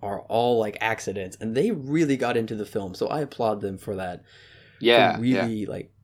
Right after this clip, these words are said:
Speaker 1: you know, not holding back, and a lot of 'em
Speaker 2: Yeah.
Speaker 1: didn't use stuntmen very often. So, and, like, that canvas Rambo wears throughout the film, that was not a prop. He just found that.
Speaker 2: Yeah.
Speaker 1: So a lot of this felt very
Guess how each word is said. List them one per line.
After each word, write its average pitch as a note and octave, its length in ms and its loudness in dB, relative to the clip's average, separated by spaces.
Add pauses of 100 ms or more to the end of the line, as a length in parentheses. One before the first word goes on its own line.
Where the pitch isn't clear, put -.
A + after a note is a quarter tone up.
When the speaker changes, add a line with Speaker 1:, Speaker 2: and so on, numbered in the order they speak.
(240)
Speaker 1:
you A2 180 -2
know, G#2 120 -2
not A2+ 220 0
holding A2 280 2
back, G#2 340 0
and G#2 280 -4 (180)
a G#2 100 -4
lot D3 200 6
of A3 60 6
'em A3 80 12
Speaker 2:
Yeah. F#2+ 200 4
Speaker 1:
didn't B2 320 0
use A2 360 -4
stuntmen G#2+ 720 -4
very G#2 240 -4
often. G2+ 500 -8 (340)
So, A#2+ 600 4
and, B2 140 2
like, B2 180 2
that A2 160 -2
canvas B2 460 0
Rambo A2+ 320 2
wears A2 280 2
throughout G#2+ 220 0
the G2+ 80 -10
film, A#2 560 -2
that A2 260 -2
was A2+ 220 0
not G#2 460 -6
a - 60 -10
prop. C3 540 -2
He D3+ 160 -4
just C#3 200 2
found G#2 240 -8
that. E2+ 180 -14 (800)
Speaker 2:
Yeah. G#2+ 160 2
Speaker 1:
So B2+ 140 4
a - 60 4
lot A#2+ 240 4
of G3+ 80 8
this D3 180 6
felt A2 300 2
very A2 560 0